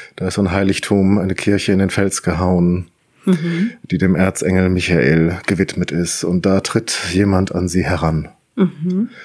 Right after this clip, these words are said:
Speaker 1: und fragt sie, ob sie nicht Bock haben, weil die ja irgendwie angeblich waren die, ähm, immer so reich gesegnet an Söhnen, <laughs>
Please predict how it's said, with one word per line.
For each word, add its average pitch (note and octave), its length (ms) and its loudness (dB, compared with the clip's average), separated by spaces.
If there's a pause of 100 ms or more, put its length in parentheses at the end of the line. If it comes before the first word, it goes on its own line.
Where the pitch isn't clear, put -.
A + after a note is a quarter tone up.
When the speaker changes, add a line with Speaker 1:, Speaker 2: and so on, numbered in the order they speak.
(280)
Speaker 1:
und F2+ 160 -2
fragt - 440 -2
sie, G2+ 380 2 (600)
ob - 160 -4
sie - 120 -2
nicht G2 180 -2
Bock - 220 -2
haben, G2+ 440 0 (340)
weil F2+ 140 0
die F2+ 80 2
ja F#2+ 100 4
irgendwie F#2+ 320 2
angeblich F#2+ 400 -2
waren G2 140 0
die, G2 100 2 (540)
ähm, G2 720 2 (520)
immer G#2 120 -2
so F#2+ 100 -4
reich A2+ 300 -2
gesegnet A#2+ 640 2
an G#2 100 -2
Söhnen, G#2+ 560 -2 (500)
<laughs> - 0 -